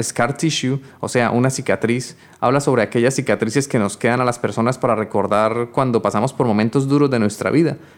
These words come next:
Cada persona guarda sus cicatrices y las tiene como en memoria de aquellas etapas difíciles. Y leyendo por ahí en internet e investigando un poco, dice que la letra trata sobre demonios de la adicción de la heroína de Anthony Kiedis. Además, Kiedis comenta en el momento que Frusciante comenzó a tocar el riff de guitarra,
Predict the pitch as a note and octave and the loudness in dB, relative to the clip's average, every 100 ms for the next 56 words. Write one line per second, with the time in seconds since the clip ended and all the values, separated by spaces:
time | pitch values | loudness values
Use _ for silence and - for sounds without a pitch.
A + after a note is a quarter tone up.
0 | _ - C#3+ D3+ B2+ C#3+ D#3 D#3 D#3 D#3+ | _ 0 2 2 0 0 2 2 2 0
1 | C3+ B2 G#2 G2+ F3 E3+ A#2 G#2 - A2+ | -4 -2 -2 2 0 0 0 0 0 0
2 | C3 C3+ A#2 G#2 G2+ A2+ G2 A2+ D#3 A#2 | 0 0 2 2 0 0 2 2 2 2
3 | G#2 G2 G#2+ A#2+ A2+ G2+ A#2+ G#2 - D3+ | 0 0 0 2 2 0 0 -2 -4 -4
4 | A#2 - - _ _ _ _ _ _ _ | -4 -6 -14 _ _ _ _ _ _ _
5 | C3+ A#2 A2+ F3+ G#3+ G3 F3+ G3 G3 E3+ | 0 2 4 4 4 2 4 4 4 2
6 | D#3+ E3+ D3+ C3 - A2+ B2 C#3+ D3+ D3 | 2 2 2 0 2 2 2 2 2 0
7 | B2+ C3 - - C3+ C#3 D3+ C3 A2+ C#3 | 0 -4 -8 -8 -2 0 2 2 2 0
8 | C#3 C#3+ D3 C#3+ A#2+ A2 G2+ A2 C#3+ D3 | 2 2 0 2 2 4 4 4 2 2
9 | C#3+ A#2+ G2+ - B2+ B2+ C3+ B2 B2+ C#3+ | 2 2 2 -2 -2 0 2 2 2 2
10 | B2 B2 - - A2 G2+ G#2+ A2 G2+ C#3 | 0 -4 -8 -4 0 0 2 0 0 0
11 | B2 - - _ _ _ _ _ - A#2 | -2 -4 -14 _ _ _ _ _ -4 0
12 | A2+ C#3+ F#3+ - - C#3+ D3 - A#2+ B2 | 2 2 0 -4 0 2 2 0 0 2
13 | C#3 C#3 C3 G#2+ G#2+ A#2 C#3 C3 A2 G#2 | 2 2 2 2 0 -2 -4 -4 -4 -2
14 | A#2 C3+ C3+ G#2 G#2 B2+ C#3+ C#3 C#3 C#3+ | -2 0 0 0 -2 -2 0 0 2 0
15 | C#3+ C3 - C3+ D3+ E3+ | 0 -2 0 0 0 -4